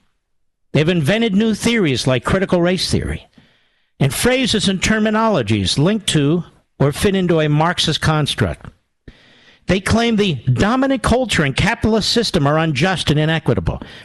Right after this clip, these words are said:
racist and sexist, colonialist and imperialist, materialistic and destructive of the environment. Of course, the purpose is to tear down and tear apart the nation for a thousand reasons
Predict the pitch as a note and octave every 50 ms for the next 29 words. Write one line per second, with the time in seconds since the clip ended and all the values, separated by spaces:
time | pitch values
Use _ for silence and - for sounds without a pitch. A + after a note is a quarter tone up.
0 | - - C3 F#3 A3+ A#3+ F#3 - F3 C3+ - - D3+ C3+ - - - E3+ D#3+ -
1 | - - - - - - - F#3 F#3+ A3+ A#3+ B3+ A#3 F#3+ D#3 C3+ C3 C3+ A#2+ -
2 | - D3+ C#3+ C#3+ C3+ - - F3 E3+ E3+ D3+ A2+ F#2 F2 D2+ - - - - -
3 | - - - - - E3+ E3+ - - A#3+ C4 B3+ B3+ A#3+ A#3 B3 B3+ - - -
4 | D#3+ - D3+ D3+ C#3+ D3+ C#3+ - - - G#3+ G3+ - - D3+ A#2+ C3 C#3 B2 C#3
5 | C#3 C3+ C3 A#2 C3 C#3 C3 A2+ E2+ C#2 A#1+ - - - _ _ _ _ - -
6 | _ _ _ _ _ _ _ _ _ _ - - G#3+ G#3+ - - - F3+ - -
7 | - C4+ C#4+ - - - D#3 - - F3 C#3+ - - E3+ - - - - G3 G#3
8 | G3 F3+ E3 F3 F3 F3+ F3 E3+ D#3 C#3 - - F3 E3+ D#3+ C#3+ B2+ - E3 D#3
9 | D3+ B2 D3 C#3 C#3 C#3+ C#3+ D3 C#3 - - D#3 D#3+ - - - - _ _ _
10 | _ - C#3 C3 B2 - - - E3 G#3 G#3 G#3+ G#3 E3 G3 F#3 E3+ E3+ D#3+ C#3+
11 | B2 D#2 G#2 F2+ D#2 - - -